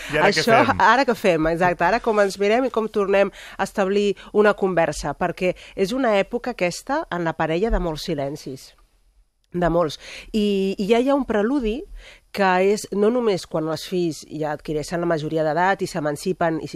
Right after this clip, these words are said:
Speaker 2: i marxen de casa, sinó quan els fills, tot i estar dins de casa, són autònoms. És a dir,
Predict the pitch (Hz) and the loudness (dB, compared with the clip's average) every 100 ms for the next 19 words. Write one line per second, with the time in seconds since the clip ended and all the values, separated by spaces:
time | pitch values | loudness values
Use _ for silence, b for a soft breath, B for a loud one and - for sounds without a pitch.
0 | 160 170 170 - 170 156 202 220 196 196 | -4 -2 -4 -4 -4 -4 0 0 0 -2
1 | 381 _ B B B B - 226 220 226 | -2 _ B B B B -4 0 2 2
2 | 208 220 - 269 233 - 277 254 214 233 | 2 0 -2 -4 -4 -6 -4 -2 -2 -2
3 | 214 202 190 180 240 196 220 403 - - | -2 -2 -2 -2 -2 0 -2 -4 -10 -18
4 | - - - 262 254 202 151 143 139 131 | -20 -20 -2 0 2 0 -2 -2 -6 -10
5 | - B B B B B 175 202 196 | -16 B B B B B 0 2 2